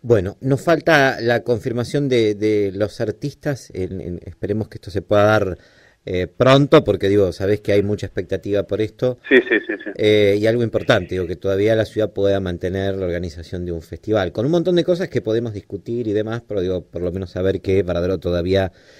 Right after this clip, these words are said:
Speaker 1: l-, tiene ese sentido de pertenencia de algo tan importante como es este evento.
Speaker 2: Sí, sin, sin duda. La verdad que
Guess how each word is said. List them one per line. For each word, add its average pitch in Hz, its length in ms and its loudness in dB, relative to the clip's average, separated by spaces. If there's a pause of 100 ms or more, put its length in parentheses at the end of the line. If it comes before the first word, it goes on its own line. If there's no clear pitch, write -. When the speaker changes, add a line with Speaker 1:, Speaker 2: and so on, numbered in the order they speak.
(140)
Speaker 1:
l-, 104 220 0 (220)
tiene 123 220 6
ese 101 160 -2
sentido 107 320 2
de 101 60 2
pertenencia 101 460 -2
de 98 40 4
algo 90 160 0
tan 95 120 -2
importante 90 400 -2
como 82 180 -2
es - 100 -10
este - 140 -6
evento. 78 400 -10 (680)
Speaker 2:
Sí, 139 340 8
sin, 151 340 2
sin 143 140 6
duda. 107 480 2
La 110 300 2
verdad 123 200 8
que 120 440 6